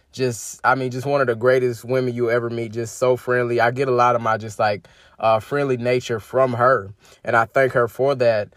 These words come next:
Uh, so I, w-, I was dealing with grief, and it was on a contained level. It wa-, it was pretty contained, so I wasn't, like,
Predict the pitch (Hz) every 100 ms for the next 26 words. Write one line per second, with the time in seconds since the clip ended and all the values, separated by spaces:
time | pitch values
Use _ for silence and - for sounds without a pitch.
0 | - _ 123 127 127 120 143 131 120 147
1 | 156 139 151 135 127 175 180 165 127 117
2 | 123 143 143 113 107 - _ _ _ _
3 | _ _ - 135 135 135 131 127 - 160
4 | 151 151 165 196 165 - 135 - 151 143
5 | 143 123 117 120 101 98 120 143 151 160
6 | 156 - 180 175 170 170 147 143 135 135
7 | 127 139 151 143 123 117 104 -